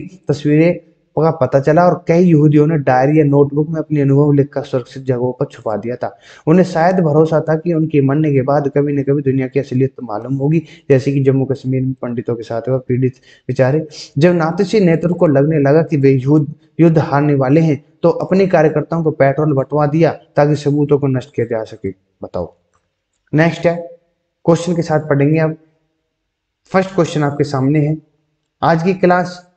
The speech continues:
का second part आपको समझ में आ चुका होगा। तो first question आपके सामने है, अभी तक की class समाप्त हो चुकी है, आपका part two भी समाप्त हो चुका है।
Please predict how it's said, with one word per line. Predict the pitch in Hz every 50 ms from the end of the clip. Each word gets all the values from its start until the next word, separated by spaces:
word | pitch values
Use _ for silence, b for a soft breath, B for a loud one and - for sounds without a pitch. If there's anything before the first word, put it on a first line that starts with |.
| - -
का | 143
second | 139 - 175 165 - 185 185 170 180
part | 160 156 151 156
आपको | 151 151 - 151
समझ | 151 - 139 143 143
में | 143 135 123
आ | 123
चुका | 123 - - - 139
होगा। | 139 139 143 151
तो | 156 - - 139
first | - - - - 240 233 - -
question | - 247 214 - - 226
आपके | 208 202 - 196 175
सामने | - - 147 131 139 156 170 175
है, | 175 196 185 175 -
अभी | 156 151 165 196
तक | 190 - 202 190 196
की | - 208
class | 165 - - 143 139 139 135
समाप्त | - - 127 120 117 - _ -
हो | 143 143
चुकी | 143 - - 175
है, | 180 180
आपका | 101 135 135 - - 127
part | - - - 113 107 107 - -
two | - 170 185
भी | 175
समाप्त | 185 - - 123 107 - _ - 135
हो | 170 190 _ _ _ -
चुका | 143 131 - 120
है। | 101 90 87 - -